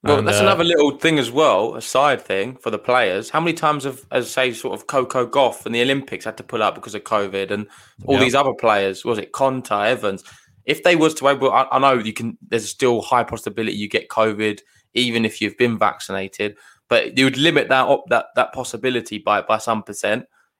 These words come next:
Speaker 1: If you, if maybe they was vaccinated to begin with, they might, may not have contracted it. And then they may have been
Speaker 2: Yeah.
Speaker 1: able to play these tournaments and not missed out on prize money or points and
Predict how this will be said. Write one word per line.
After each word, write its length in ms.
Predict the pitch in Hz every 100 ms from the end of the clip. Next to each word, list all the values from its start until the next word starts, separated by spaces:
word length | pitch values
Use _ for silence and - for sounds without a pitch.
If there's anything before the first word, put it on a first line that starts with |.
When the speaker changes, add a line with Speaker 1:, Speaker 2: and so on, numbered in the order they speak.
| - _
Speaker 1:
If 160 | 147 151
you, 80 | 165
if 160 | 156
maybe 260 | 147 151 143
they 140 | 131
was 280 | 123 127 131
vaccinated 520 | 104 139 - 120 113
to 60 | -
begin 340 | 113 110 127
with, 260 | 107 104 123 _ _ _ _ _ -
they 100 | 139
might, 200 | 156 156
may 120 | 156
not 120 | 151
have 140 | 147
contracted 540 | - - 175 190 - 104
it. 140 | 95 - _ _ _ _ -
And 120 | 139
then 100 | 151
they 100 | 147
may 100 | 151
have 140 | 151
been 80 | 156
Speaker 2:
Yeah. 60 | 151
Speaker 1:
able 100 | 104
to 60 |
play 120 | - 185
these 160 | 135
tournaments 200 | 123 117
and 80 | 143
not 120 | 147
missed 220 | 135 139
out 100 | 151
on 120 | 123 139
prize 380 | 165 175 180
money 220 | - 110 107
or 140 | 110
points 520 | - 180 151 101 -
and 220 | 113 107